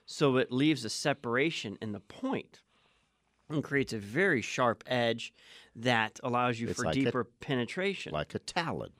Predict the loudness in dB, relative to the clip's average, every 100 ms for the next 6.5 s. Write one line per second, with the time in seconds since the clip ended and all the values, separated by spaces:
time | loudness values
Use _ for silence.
0 | _ _ _ _ _ 0 4 4 4 2
1 | -2 0 0 4 2 2 -4 -8 -6 -6
2 | -6 -12 _ _ _ _ _ _ _ _
3 | -20 -20 _ _ _ _ _ _ _ 4
4 | 6 6 4 4 2 4 4 2 2 2
5 | 2 2 2 2 2 2 2 2 0 2
6 | 2 2 0 -4